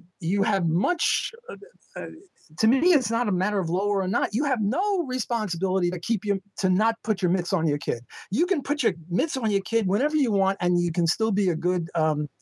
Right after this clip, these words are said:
well, uh, within reason. I mean, if you do child abuse, as you mentioned in the beginning, forget about that. But, but the point is that if I grab my kid to save him, uh, I'm not a criminal at all, and therefore my responsibility, my ability to interact with my kid in,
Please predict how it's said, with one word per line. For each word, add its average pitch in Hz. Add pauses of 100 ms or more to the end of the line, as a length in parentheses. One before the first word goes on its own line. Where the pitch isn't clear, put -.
(300)
well, 127
uh, 139
within 156
reason. 170
I 131
mean, 143
if 135
you 135
do 143
child 160
abuse, 135
as 139
you 156
mentioned 143
in 135
the 127
beginning, 139
forget 160
about 143
that. 208
But, 165 (400)
but 180
the 214
point 277
is 214 (360)
that 180
if 180 (120)
I 240
grab 208
my 180
kid 202
to 143
save 220
him, 156 (560)
uh, 151 (220)
I'm 160
not 185
a 196
criminal 196
at 196
all, 160
and 165
therefore 190 (100)
my 165 (120)
responsibility, 170
my 160
ability 208
to 170
interact 240
with 170
my 160
kid 196
in, 180